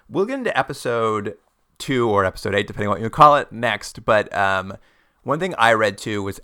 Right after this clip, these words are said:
after the pilot was shot, and maybe this has to do with the retooling, they brought in a series co-lead with the, to someone to co-run the show with him.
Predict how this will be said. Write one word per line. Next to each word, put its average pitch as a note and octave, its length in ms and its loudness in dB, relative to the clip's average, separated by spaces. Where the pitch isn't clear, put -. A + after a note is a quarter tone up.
after C3 420 4
the A#2+ 120 -2
pilot G#2+ 440 0
was F#2+ 100 -10
shot, F#2 360 0
and G2+ 80 -4
maybe A2 180 -2
this A2 80 -8
has G#2+ 160 -6
to G2+ 60 -14
do G#2 100 -6
with G2 80 -10
the G2+ 80 -10
retooling, G2 560 -10
they A#2 80 -2
brought F#3+ 280 -2
in D#3+ 60 -8
a G2+ 260 -4
series C3 520 -4
co-lead D#3 640 -4
with F3 240 -8
the, A#2 100 -16
to A2 280 -6
someone C3 280 -4
to G#2 180 -2
co-run A#2 400 2
the G2 60 -6
show G2+ 200 -4
with C#3+ 180 -6
him. G#3+ 240 -10